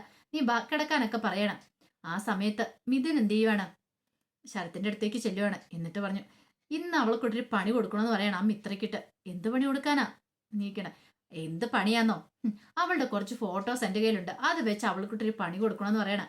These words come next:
"അവളെ വരുതിയിലാക്കാനായിട്ട് ഏറ്റവും നല്ല മാർഗം അതാണ്. അവളെ ഞാൻ വിളിക്കുന്നിടത്തേക്ക് അവള് വരണം, അതിനു വേണ്ടിയിട്ടുള്ള പണി അവൾക്കിട്ട് ഞാൻ കൊടുക്കാൻ പോവാന്ന്" പറയണ. "എടാ, അതൊക്കെ റിസ്ക് ആയിട്ടുള്ള കാര്യമാ."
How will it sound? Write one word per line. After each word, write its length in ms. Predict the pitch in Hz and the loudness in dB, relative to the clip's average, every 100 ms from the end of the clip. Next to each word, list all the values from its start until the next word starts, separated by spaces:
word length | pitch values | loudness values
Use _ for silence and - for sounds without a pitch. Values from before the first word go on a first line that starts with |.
| - - 175 | -12 -12 -4
"അവളെ 320 | 170 175 220 | -2 0 0
വരുതിയിലാക്കാനായിട്ട് 920 | 202 180 185 226 208 208 214 220 214 - | 0 -2 0 2 2 2 2 2 0 -2
ഏറ്റവും 380 | 302 311 339 269 | -2 -2 0 2
നല്ല 180 | 202 220 | 4 2
മാർഗം 380 | 196 180 196 | 2 0 0
അതാണ്. 260 | 208 202 185 - - | 0 0 -2 -10 -16
അവളെ 260 | 165 165 185 | -12 -6 -2
ഞാൻ 220 | 208 175 214 | -2 0 0
വിളിക്കുന്നിടത്തേക്ക് 600 | 185 208 208 220 233 226 | 0 -2 -2 0 0 2
അവള് 180 | 208 233 | 2 2
വരണം, 320 | 185 202 196 - - - | 0 -2 -4 -8 -14 -2
അതിനു 220 | 311 330 | 0 2
വേണ്ടിയിട്ടുള്ള 380 | 277 233 226 226 | 2 2 2 0
പണി 220 | 226 196 220 | 0 2 2
അവൾക്കിട്ട് 340 | 208 208 220 | 2 0 0
ഞാൻ 100 | 220 | 0
കൊടുക്കാൻ 340 | 196 180 220 220 | -2 -2 0 2
പോവാന്ന്" 280 | 202 208 220 | 2 2 2
പറയണ. 260 | 190 208 202 - _ - | 2 0 -2 -10 _ -14
"എടാ, 180 | 160 196 - _ - | -8 -8 -10 _ -14
അതൊക്കെ 280 | 165 175 233 | -12 -6 -2
റിസ്ക് 280 | 220 - 220 | -2 -2 -2
ആയിട്ടുള്ള 280 | 233 254 262 | 0 2 2
കാര്യമാ." 420 | 220 202 247 | 2 2 2